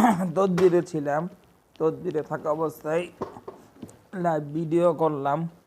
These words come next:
<coughs> তখন আসলেই আমার শরীরে জিন হুজুররা ছিলেন। আহ! উহ, বসতে পারতেছি না, তো ববার তো জায়গা নাই। আহ!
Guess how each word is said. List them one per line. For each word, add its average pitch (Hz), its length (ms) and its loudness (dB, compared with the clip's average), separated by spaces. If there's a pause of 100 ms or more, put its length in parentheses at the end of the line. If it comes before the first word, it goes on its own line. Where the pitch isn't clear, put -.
(920)
<coughs> 220 600 2
তখন 156 300 0
আসলেই 143 420 -4 (760)
আমার 143 300 -6
শরীরে 151 340 0
জিন 147 260 -6
হুজুররা 147 420 -4
ছিলেন। 143 420 -6 (840)
আহ! 190 540 4 (1600)
উহ, 202 120 0 (400)
বসতে 156 280 -8
পারতেছি 123 280 -12
না, 135 120 -12 (580)
তো 160 40 -16 (180)
ববার 151 320 0
তো 147 120 -8 (300)
জায়গা 143 240 -2
নাই। 110 200 -8 (800)
আহ! 196 300 4